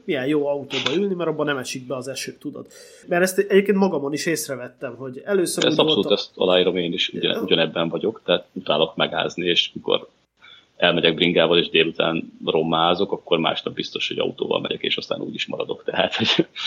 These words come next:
Speaker 2: igen,
Speaker 1: De,
Speaker 2: ez,
Speaker 1: na
Speaker 2: ez,
Speaker 1: igen.
Speaker 2: ez így van.
Speaker 1: Például, amikor elkezdtem bringázni jó pár évvel ezelőtt, akkor sokáig csak úgy mentem, hogy ha épp olyan idő van, ha úgy süt a nap, mit tudom én, és aztán idő után elkezdtem rájönni, hogy igazából az, hogy te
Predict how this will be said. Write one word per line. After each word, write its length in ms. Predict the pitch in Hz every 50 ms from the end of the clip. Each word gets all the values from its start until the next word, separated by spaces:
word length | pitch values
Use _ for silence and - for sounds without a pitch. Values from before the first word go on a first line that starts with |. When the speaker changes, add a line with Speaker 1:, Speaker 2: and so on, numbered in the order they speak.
| - - 160 131 -
Speaker 2:
igen, 200 | 101 92 92 -
Speaker 1:
De, 60 | 98
Speaker 2:
ez, 140 | 90 - - -
Speaker 1:
na 80 | - -
Speaker 2:
ez, 80 | 92 87
Speaker 1:
igen. 120 | - 90
Speaker 2:
ez 80 | 85 85
így 140 | 78 - -
van. 220 | 98 92 - - _ _ _ _ _ _ -
Speaker 1:
Például, 200 | 160 160 151 143
amikor 240 | 143 143 151 151
elkezdtem 480 | 156 175 180 - 196 190 - 175 147 143
bringázni 720 | 147 147 151 156 151 151 147 143 143 151 143 139 139 139 135
jó 180 | 147 156 147 151
pár 180 | - 151 143
évvel 280 | 143 143 135 139 143 135
ezelőtt, 460 | 135 131 156 165 185 202 214 208 - _ _ - - _ _ -
akkor 220 | 202 202 - 254
sokáig 340 | - 240 233 - 202 185 175
csak 240 | 185 - 190 - 180
úgy 160 | 165 151 139
mentem, 320 | 143 135 131 131 143 135
hogy 160 | 135 131 127
ha 300 | - 156 160 156 156 151 147
épp 220 | 151 143 147 -
olyan 180 | 156 151 151 151
idő 300 | 151 147 147 151 147 143
van, 260 | 143 147 143 139 143
ha 140 | 131 123 151
úgy 200 | 156 156 143 139
süt 240 | - - 160 - -
a 60 | 147
nap, 240 | 143 143 143 143 -
mit 140 | 170 202
tudom 320 | - - - - - 240 247
én, 220 | 262 269 254 247 - _ _ _ _ _ _ -
és 60 | 175
aztán 180 | - - 415 453
idő 240 | - 466 453 262
után 200 | 156 - 165 160
elkezdtem 420 | 170 180 - 202 190 - - 156 143
rájönni, 500 | 135 139 143 151 156 180 185 190 190 190
hogy 380 | 156 151 165 160 156 147 - - - - - _ _ _ -
igazából 600 | 233 247 254 311 - - 131 127 123 131 139 143 -
az, 280 | 185 202 214 - -
hogy 160 | - 170 143 -
te 480 | - _ - 139 131 123 120 - _